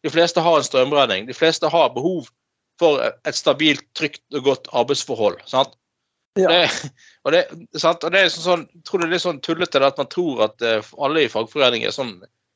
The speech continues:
Speaker 1: eh, sånn tilber Arbeiderpartiet og sånn. Det er ikke det det handler om. Det handler bare om at, eh, i, i, i, i norsk arbeidsliv så har vi nå en gang et trepartssamarbeid der du må ta et ansvar fra arbeidstakersiden også. Ja? Og det, og det,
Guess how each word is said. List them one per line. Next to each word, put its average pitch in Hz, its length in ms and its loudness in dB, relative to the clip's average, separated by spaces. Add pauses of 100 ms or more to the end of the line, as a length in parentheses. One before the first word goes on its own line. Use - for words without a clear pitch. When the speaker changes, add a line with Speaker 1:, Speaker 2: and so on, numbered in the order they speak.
(180)
Speaker 1:
eh, 110 200 -12
sånn 131 320 -4
tilber 107 600 0
Arbeiderpartiet 113 680 0
og 92 80 -14
sånn. 107 200 -6
Det 135 80 -2
er 139 40 -4
ikke 147 140 -4
det 151 100 4
det 117 80 0
handler 139 320 2
om. 98 80 -6
Det 104 80 0
handler 143 320 2
bare 117 160 2
om 156 140 0
at, - 120 -6 (140)
eh, 117 320 2 (460)
i, 127 80 -6
i, 120 180 -2
i, 170 240 -4 (200)
i 175 40 -4
norsk 175 280 -2
arbeidsliv 135 400 0
så 143 80 -2
har 156 200 2
vi 120 100 -2
nå 113 60 0
en 143 200 0
gang 113 120 -2
et 104 120 -4
trepartssamarbeid 120 1160 0 (180)
der 127 80 2
du 131 80 -2
må 131 160 -2
ta 143 220 2
et - 140 -10 (120)
ansvar 123 600 0
fra 123 180 -2 (100)
arbeidstakersiden 113 760 -4
også. 151 240 0 (520)
Ja? 135 140 2 (500)
Og 139 80 -2
det, 139 80 4 (640)
og 151 80 -6
det, - 60 -12